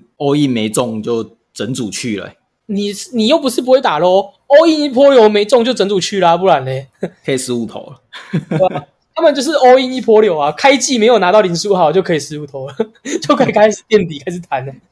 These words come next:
Speaker 1: 所以他们每一季都来刷手抽就对了。
Speaker 2: <laughs> 对啊，这个在游戏里面讲是算刷，刷手抽欸。以前神魔就是刷妲己。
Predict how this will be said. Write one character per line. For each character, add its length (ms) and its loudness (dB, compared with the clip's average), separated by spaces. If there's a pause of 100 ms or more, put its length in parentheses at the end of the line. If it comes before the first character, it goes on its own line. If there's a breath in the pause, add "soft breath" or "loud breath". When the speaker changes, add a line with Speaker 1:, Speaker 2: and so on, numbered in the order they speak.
(120)
Speaker 1:
所 120 -2
以 20 2
他 60 2
们 100 -4
每 200 -2
一 40 -4
季 180 -8
都 100 0
来 120 -2
刷 240 -4
手 180 -8
抽 260 -12
就 100 -10
对 160 -16
了。 80 -20 (240)
Speaker 2:
<laughs> 720 -4
对 120 4
啊， 80 8
这 120 -4
个 160 4
在 160 2
游 180 2
戏 140 -6
里 60 -2
面 100 2
讲 160 0
是 140 -2
算 260 0
刷， 200 -2
刷 200 0
手 160 -2
抽 200 -8
欸。 140 -4 (460)
以 80 -4
前 220 2
神 220 0
魔 160 4
就 120 0
是 120 -2
刷 200 2
妲 220 -2
己。 240 -12